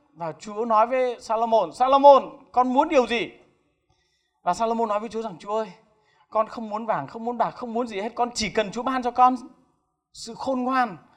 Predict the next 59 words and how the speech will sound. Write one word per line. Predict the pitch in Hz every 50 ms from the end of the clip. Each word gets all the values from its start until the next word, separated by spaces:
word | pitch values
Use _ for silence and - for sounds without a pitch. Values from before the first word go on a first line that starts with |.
| _ _ _ _ _
để | - 131 123 -
con | - 175 170
có | - 190
thể | - 170 127
dẫn | 107 139 147 180 175
dắt | 190 185 185
dân | 170 156 143
sự | 139 - 151 143 - -
của | - 110 -
Chúa." | - 143 131 131 151 175 _ _ _ _ _ _ _ _ _ _ _ _ _ _ _ _ _ _
Và | - 151
chúng | 147 - 214
ta | 220
nhìn | 214 208 185 165
thấy | 151 175
một | 190 180
điều | 175 160 143 135
rằng | 135 131 120
gì | 120 127
ạ? | 120 - - _ -
Bởi | 190 175 165 151
vì | 165 208 208 190
Salomon | - 262 254 254 262 247 269 269 262 247
đó, | 226 214 170 - - -
ông | 196 208 226
mới | 233
không | - - 262 247
xin | 226 - 247 233
vàng, | 220 190 160 147 143
không | 147 - 214 196
xin | - 220 196
bạc. | 185 190 131 117 - - _ _
Ông | - 220 220
chỉ | - 226 180
xin | - - 247 233
Chúa | 233 233 233
sự | 233 - 240
khôn | - - 226 220
ngoan. | 214 220 220 214 196 165 - - _ _ _ _ _ -
Nhưng | 240 247
mà | 226 214 220
chính | - 247 294 339 359
bởi | 302 208 160 151 151 143 143
vì | 170 180
ông | 220 240 240
mới | 247 254
xin | - 262
sự | 233 - 226 196 -
khôn | 240 233 226
ngoan | 226 233 220 208
đấy, | 220 240 190 -
mà | 151 143 139
Chúa | - 175 185
ban | 185 240 247 240 226
cho | - 247
ông | 226 233 214 214
ấy | 214
gì | 208 214
ạ? | 185 -